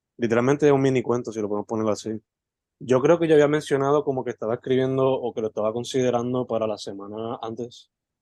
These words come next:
cuando grabamos el otro episodio. Eh, pero nada, lo comparto ahora acá porque le hice unos pequeños edits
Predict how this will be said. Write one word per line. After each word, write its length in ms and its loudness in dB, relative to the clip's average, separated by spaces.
cuando 220 -4
grabamos 300 -2
el 40 -4
otro 120 -8
episodio. 360 -8
Eh, 500 0
pero 140 0
nada, 180 4
lo 100 2
comparto 440 0
ahora 240 6
acá 240 2
porque 240 -4
le 60 -4
hice 160 -6
unos 140 -4
pequeños 440 -4
edits 680 -4